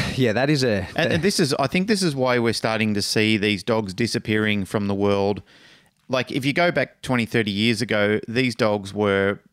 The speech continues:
Speaker 2: there was one on every block. And, uh, even in Australia, you know, like, we haven't been as luxurious as other parts of the world as far as having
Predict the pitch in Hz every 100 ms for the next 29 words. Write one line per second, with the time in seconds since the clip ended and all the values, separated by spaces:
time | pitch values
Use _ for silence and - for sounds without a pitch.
0 | - 120 117 104 127 117 104 107 95 101
1 | 107 110 - - _ _ _ - 107 104
2 | 104 107 107 107 - _ - 170 180 139
3 | 113 - 151 156 147 - - 131 120 123
4 | 123 147 127 143 131 120 117 107 110 110
5 | - _ _ - 117 104 123 120 - 117
6 | 120 117 104 - 104 113 110 - 107 -
7 | 95 98 104 113 107 95 90 - 104 101
8 | 98 92 110 101 98 95